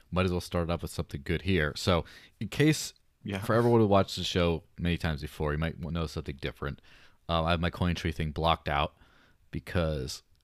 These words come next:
Speaker 1: um, we are paywalling Scott today, but it's not on my Cointree. It's on his. So if you go to cointr dot E E slash Scott C Business, Scott as in Scott, C as in Cunningham, business as in, you know,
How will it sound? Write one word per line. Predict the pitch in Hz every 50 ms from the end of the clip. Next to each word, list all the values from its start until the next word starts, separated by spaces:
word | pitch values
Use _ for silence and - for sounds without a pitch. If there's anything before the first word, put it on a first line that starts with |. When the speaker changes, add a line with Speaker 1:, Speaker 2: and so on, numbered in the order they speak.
| _ _ -
Speaker 1:
um, | 82 71 64 60 53 57 - - - _ _ _ -
we | 107 110 117
are | 123 101
paywalling | - 131 113 110 101 101 104 101 98 98 92
Scott | - - 92 85 82 -
today, | - 85 80 78 76 73 73 73 -
but | - 87 80
it's | 80 - -
not | 85 85 82
on | 80 78
my | 76 78 78
Cointree. | 78 - - 78 73 69 - - 78 73
It's | 73 - 92
on | 92 90
his. | 82 104 139 135 80 - - - - - - - - - - _ _ _
So | - - 104 92
if | 85 -
you | 92 90
go | 95 101 98
to | 87
cointr | 82 - - 104 101 98 - - 95 87 85 85 76
dot | 73 87 90 101 -
E | - 87
E | 82 - 76 78 76
slash | - - - 90 87 90 95 98 95 - - - - - - - _ _ -
Scott | - - - - - - 95 92 101 - -
C | - - - - 98 92 92 92 85 - _
Business, | - 82 73 - - 64 - - - - - - - - - _ _ _ _ _ _ _ _ _ _ _ _
Scott | - - - - 78 76 78 76 -
as | 82 78 73
in | 78 78 82 -
Scott, | - - 71 71 71 71 - - - - - - - _ - _ - _ _ _
C | - - - 87 80 78
as | 80 76
in | 80 80 73
Cunningham, | - - 71 69 69 71 73 71 69 71 71 73
business | 85 87 78 - 78 73 71 -
as | - - 76 69
in, | 71 71 73 73 71 69 67 67 67 -
you | - 67
know, | 65 65 64 64 64